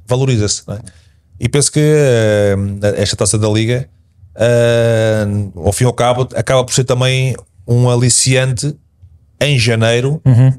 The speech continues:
Speaker 1: para aquilo que é os duelos do, do campeonato e, portanto, permite, se calhar, eh, alimentar as equipas que vão na frente, espicaçar as equipas que estão um bocadinho menos adormecidas, dar alento àquelas que estão, se calhar, numa posição mais,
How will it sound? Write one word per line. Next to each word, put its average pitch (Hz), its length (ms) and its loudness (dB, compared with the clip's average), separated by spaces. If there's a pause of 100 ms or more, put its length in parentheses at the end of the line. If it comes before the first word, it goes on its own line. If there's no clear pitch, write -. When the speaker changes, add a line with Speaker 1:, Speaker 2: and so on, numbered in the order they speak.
Speaker 1:
para 123 140 0
aquilo 131 320 0
que 123 140 -4
é 135 340 -2 (340)
os 110 160 0
duelos 123 380 2
do, 123 140 0
do 117 120 -2
campeonato 123 680 -2
e, 98 80 -10
portanto, 113 480 -2
permite, 113 360 -2 (580)
se - 120 -14
calhar, 113 320 0
eh, 110 320 0
alimentar 113 920 0 (320)
as 101 120 0
equipas 110 260 -2
que - 60 -6
vão 113 80 0
na 120 100 2
frente, 151 340 0
espicaçar 127 640 0
as 110 160 0
equipas 113 260 -2
que - 40 -4
estão 117 100 0
um 113 60 -2
bocadinho 113 220 0
menos 113 300 0
adormecidas, 117 640 0
dar 127 220 0
alento 127 500 0 (240)
àquelas 123 380 0
que - 80 -10
estão, 123 160 0
se - 80 -2
calhar, 120 220 0
numa 120 100 -2
posição 120 220 -2
mais, 113 280 -2